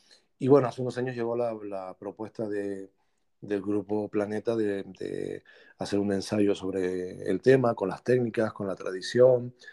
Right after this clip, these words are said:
con las investigaciones científicas, y ahí, pues, digamos que fue ya el, el sumergirme a mayor profundidad incluso para poder indagar en todos los aspectos del,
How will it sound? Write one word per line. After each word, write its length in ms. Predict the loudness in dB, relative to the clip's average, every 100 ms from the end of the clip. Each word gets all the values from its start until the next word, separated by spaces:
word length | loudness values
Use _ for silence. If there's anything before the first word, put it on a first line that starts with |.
| -20 -10
con 160 | -6
las 120 | -4
investigaciones 560 | -4 -6 -6 -6 -6 -4
científicas, 580 | -4 -4 -4 0 0 -2 -6 -20 _ _ -6
y 280 | 2 4 6
ahí, 420 | 4 0 -4 -14 _
pues, 260 | -4 -4 -8 -12
digamos 300 | -8 -8 -8
que 80 |
fue 160 | -4 0
ya 160 | 0 0
el, 180 | -2
el 300 | -2 -4 -4 -10 -16 _ _ _ _ _ _ _ -20 -6
sumergirme 680 | 2 4 2 4 4 4
a 80 | 2
mayor 400 | 4 4 6 2
profundidad 540 | 0 -10 -8 -6 -6 -8
incluso 580 | -12 -8 -8 -8 -12 -14 -20 -20 -20 -20 _ _ 4
para 240 | 6 4
poder 240 | 0 -2
indagar 420 | -2 -2 0 0 -2
en 140 | -4
todos 220 | -2 0
los 140 | 0 -4
aspectos 500 | -8 -8 -8 -10 -6
del, 420 | -6 -4 -6